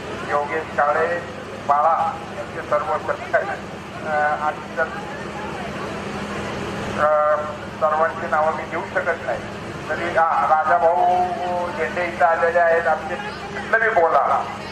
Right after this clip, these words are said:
ते म्हणते माझ्यावर. तर, अ, जिल्हा परिषदेचे स-, स-, सदस्य ज्योतिताई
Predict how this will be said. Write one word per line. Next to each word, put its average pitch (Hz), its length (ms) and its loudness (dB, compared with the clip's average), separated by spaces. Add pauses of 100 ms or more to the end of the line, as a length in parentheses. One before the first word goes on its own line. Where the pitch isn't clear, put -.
(160)
ते 180 60 6
म्हणते 175 340 2
माझ्यावर. 170 480 4 (1400)
तर, 170 180 6
अ, 170 380 6
जिल्हा 165 220 4
परिषदेचे 165 920 0
स-, 160 40 -4
स-, 156 540 4
सदस्य 165 440 4 (100)
ज्योतिताई 160 540 2